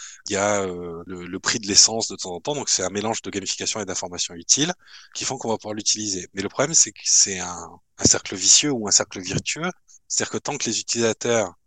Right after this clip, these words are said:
ne remontent pas les informations des bouchons, des accidents, des travaux et le prix de l'essence en temps réel, moins les, l'application a du sens.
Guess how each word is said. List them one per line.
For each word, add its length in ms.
ne 140
remontent 360
pas 120
les 120
informations 440
des 100
bouchons, 300
des 160
accidents, 360
des 120
travaux 420
et 120
le 120
prix 240
de 80
l'essence 560
en 240
temps 140
réel, 360
moins 180
les, 260
l'application 680
a 80
du 100
sens. 360